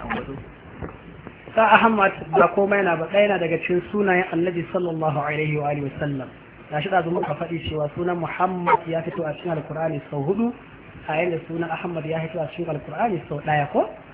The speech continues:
Speaker 2: Ehen, ya ce, "Min ba'diya ismuhu Ahmad." Saboda haka ana sa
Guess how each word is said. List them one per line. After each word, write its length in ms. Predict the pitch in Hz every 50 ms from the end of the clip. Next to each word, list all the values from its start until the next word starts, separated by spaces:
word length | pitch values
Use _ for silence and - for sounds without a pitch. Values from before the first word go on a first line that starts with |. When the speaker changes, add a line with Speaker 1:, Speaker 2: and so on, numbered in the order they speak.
| - - - - - -
Speaker 2:
Ehen, 560 | 160 143 139 127 156 156 151 139 135 127 127 - 156
ya 140 | - 120 - -
ce, 80 | - 160
"Min 180 | 160 165 165 165
ba'diya 600 | 151 160 151 147 143 135 147 160 170 175 220 - - - - - - - - - - - - - - - -
ismuhu 680 | - 160 147 - - 185 170 156 147 135 156 208 277 339 - - - - -
Ahmad." 520 | - 170 165 - - - 147 143 135 127 - - - -
Saboda 280 | - 190 180 185 175 190
haka 180 | 202 202 - -
ana 220 | 247 240 220 185
sa 120 | 180 175